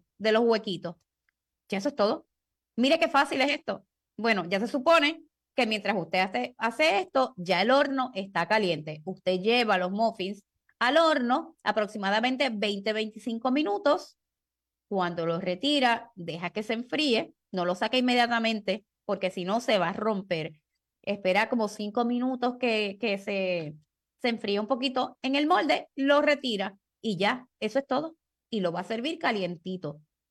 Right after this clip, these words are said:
Pero un caliente que ya, que todo, que aún todos esos ingredientes estén en esa copita, ¿ok?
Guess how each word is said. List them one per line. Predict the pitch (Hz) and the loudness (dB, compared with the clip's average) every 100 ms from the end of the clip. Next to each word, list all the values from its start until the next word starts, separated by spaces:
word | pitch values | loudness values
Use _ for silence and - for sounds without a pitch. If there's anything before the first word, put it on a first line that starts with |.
| _ _ _ _ | _ _ _ _
Pero | 190 277 370 294 311 - - | -2 2 2 2 2 -2 -4
un | 214 208 | -4 0
caliente | 233 277 370 359 277 | 2 2 2 0 0
que | 233 208 | 0 0
ya, | 196 214 220 _ | 2 0 -2 _
que | 214 208 | -4 -4
todo, | - 208 196 | -4 -4 -2
que | 208 | 2
aún | 202 196 254 311 226 240 - _ _ _ | 4 6 4 4 0 -6 -10 _ _ _
todos | 247 233 233 277 | 2 4 4 4
esos | 285 285 285 277 262 254 233 190 196 _ _ - | 2 2 2 4 4 2 0 -2 -4 _ _ -4
ingredientes | 262 262 269 302 254 220 214 _ _ _ | 0 2 2 2 0 -2 -4 _ _ _
estén | 220 208 - 247 311 240 233 | -6 -6 -2 0 2 0 -2
en | 226 185 | -4 -4
esa | 185 226 | -2 0
copita, | 240 233 160 156 - _ _ _ _ _ | 0 -2 -6 -8 -18 _ _ _ _ _
¿ok? | 170 170 | -6 0